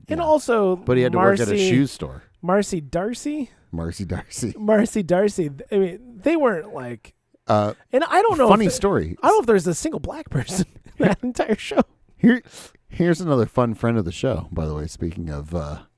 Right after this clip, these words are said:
Speaker 2: Married with Children,
Speaker 1: We got friends of the show.
Speaker 2: we got friends of the show. Okay, so Marcy Darcy's husband.
Speaker 1: Yes.
Speaker 2: Okay, so my parents were at, um, uh, my mom's business partner.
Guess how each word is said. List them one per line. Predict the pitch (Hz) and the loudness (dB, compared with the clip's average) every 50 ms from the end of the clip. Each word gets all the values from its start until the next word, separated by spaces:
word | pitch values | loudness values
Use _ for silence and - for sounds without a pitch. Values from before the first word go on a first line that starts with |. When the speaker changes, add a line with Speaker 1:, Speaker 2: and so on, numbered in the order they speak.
| _ _ _ _ _ _ _ _ - | _ _ _ _ _ _ _ _ -8
Speaker 2:
Married | 156 120 101 95 95 87 | -4 -2 -2 -2 -2 -4
with | 82 80 | -6 -8
Children, | - - 117 113 - - - 71 73 - _ _ _ - - | -4 -2 -2 -2 -4 -6 -14 -14 -16 -16 _ _ _ -12 -8
Speaker 1:
We | 170 160 | -4 -2
got | 175 156 | -2 -2
friends | - 156 156 151 147 | -4 -6 -8 -10 -12
of | 135 | -16
the | 127 | -18
show. | - - - - _ | -18 -18 -18 -20 _
Speaker 2:
we | - 95 110 120 | -4 -2 0 0
got | - - | 0 -2
friends | - - - - 76 | -4 -6 -8 -8 -8
of | 76 | -10
the | 69 73 | -12 -12
show. | - - 135 104 - - _ _ _ - 85 | -10 -8 -8 -8 -8 -12 _ _ _ -12 -10
Okay, | 80 85 82 85 82 85 98 - _ _ _ _ _ _ | -8 -8 -6 -6 -6 -8 -8 -10 _ _ _ _ _ _
so | - - - 117 104 101 117 - _ _ _ _ _ - | -10 -2 0 0 0 0 -4 -8 _ _ _ _ _ -12
Marcy | - 95 107 120 135 131 - 120 | -6 -2 0 0 0 0 -2 -2
Darcy's | 90 117 120 120 110 - - - - | 0 2 2 0 0 -4 -8 -8 -4
husband. | 110 123 135 - - 69 67 76 78 _ _ _ _ _ _ - | -2 -2 -2 -4 -6 -12 -10 -12 -14 _ _ _ _ _ _ 0
Speaker 1:
Yes. | 196 240 226 - - - - - - - 95 | 2 2 2 2 -2 -14 -16 -16 -12 -8 -8
Speaker 2:
Okay, | 92 - - 101 101 117 123 _ _ _ _ _ _ _ _ _ _ _ _ _ _ _ _ _ _ _ | -6 -4 -4 -4 -4 -4 -6 _ _ _ _ _ _ _ _ _ _ _ _ _ _ _ _ _ _ _
so | - - - 131 120 117 117 110 113 - | -12 -4 0 2 2 2 2 0 -2 -6
my | 110 101 101 101 98 | -6 -6 -4 -4 -4
parents | 92 - - 175 240 208 107 78 78 76 - - - - _ _ _ _ _ _ _ - | -4 -4 -4 -4 -4 -4 -6 -6 -8 -10 -10 -14 -16 -16 _ _ _ _ _ _ _ -10
were | 110 104 101 90 90 90 90 87 - - | -6 -4 -2 -2 -2 -4 -4 -8 -10 -8
at, | - 101 98 92 92 92 92 - _ _ - - | -6 -4 -2 -2 -2 -4 -6 -8 _ _ -8 -6
um, | 95 85 82 80 78 - - 90 - 104 127 - - - - - - | -4 -4 -4 -6 -6 -8 -8 -10 -8 -10 -10 -12 -12 -14 -14 -14 -10
uh, | - 87 80 80 73 | -8 -8 -6 -6 -6
my | 78 87 87 | -6 -4 -4
mom's | 92 92 92 98 98 104 107 113 113 113 107 - - | -2 -2 -2 -2 -2 -2 -2 -2 -2 -4 -6 -8 -10
business | - 101 90 95 104 92 82 92 85 76 | -14 -10 -6 -4 -4 -4 -4 -8 -10 -10
partner. | - - 76 71 62 71 69 69 73 | -10 -10 -10 -10 -10 -12 -12 -12 -14